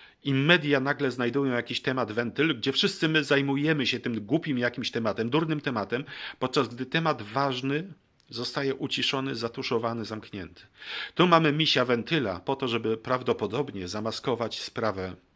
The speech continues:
z-, być może, żebyśmy nie zadawali pytań o Szczecin. I ja się teraz pytam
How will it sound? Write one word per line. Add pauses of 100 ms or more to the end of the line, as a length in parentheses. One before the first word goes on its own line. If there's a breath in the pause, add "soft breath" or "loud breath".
(100)
z-, (220)
być
może,
żebyśmy
nie
zadawali
pytań (360 loud breath)
o
Szczecin. (300 loud breath)
I
ja
się
teraz
pytam